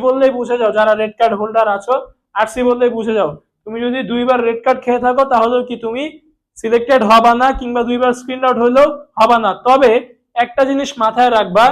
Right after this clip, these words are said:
যে তুমি যদি একবার স্ক্রিন আউট হও, কথার কথা দেখো, তুমি যদি একবার স্ক্রিন আউট হও আর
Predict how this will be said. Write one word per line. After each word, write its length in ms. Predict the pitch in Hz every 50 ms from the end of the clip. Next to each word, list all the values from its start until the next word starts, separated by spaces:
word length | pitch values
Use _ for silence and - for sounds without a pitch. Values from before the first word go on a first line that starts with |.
| - - - _ _ -
যে 80 | 202 - -
তুমি 160 | 247 254 277 254 247
যদি 200 | 233 185 226 254 277 277 - - - _ _ _ - 233 254
একবার 300 | 240 220 220 277 285 277 285 -
স্ক্রিন 260 | - - - 254 262 262 262
আউট 100 | 254 247 233
হও, 120 | 214 196 175 -
কথার 220 | 220 214 233 240 240 233
কথা 160 | 220 220 226 226 214 208
দেখো, 200 | 196 175 202 226 285 302 - _ _ _ _ _ _ _ _ _ _ _ _ _ _ _ _ _ _ _ _ _ _ _ _ _ _ _ _ _ _ _ _ _ _ -
তুমি 140 | 247 240 254 240 254
যদি 180 | 233 185 240 277 320 - - - - _ _ _ _ _ _ _ _ _ _ _ _ - 226
একবার 420 | 220 233 226 220 202 240 247 254 247 233 -
স্ক্রিন 260 | - - 269 262 262 254 262
আউট 140 | 254 226 208
হও 140 | 202 156 147 151 - - _ _ _ _ _ _ _ _ _ _ _ _ _ _ _ _ -
আর 220 | - 190 196 208